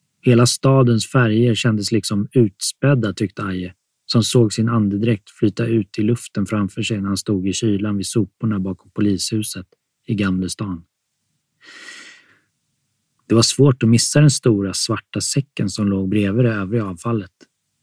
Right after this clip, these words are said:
En ovärdigare begravningsplats fick man leta efter. Den tjocka, blöta plasten som omgav Castro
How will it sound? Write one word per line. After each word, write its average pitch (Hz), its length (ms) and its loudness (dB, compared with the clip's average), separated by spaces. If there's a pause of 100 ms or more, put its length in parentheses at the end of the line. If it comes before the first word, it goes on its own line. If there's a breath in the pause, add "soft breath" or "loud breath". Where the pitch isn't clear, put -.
(1300)
En 123 160 4
ovärdigare 120 680 4
begravningsplats 104 1120 0 (260)
fick - 160 -2
man 101 160 0
leta 98 340 -4
efter. - 320 -14 (1400)
Den 123 140 6
tjocka, - 560 2
blöta 120 500 2
plasten 131 500 2
som 120 180 4
omgav 110 420 2
Castro 113 500 -2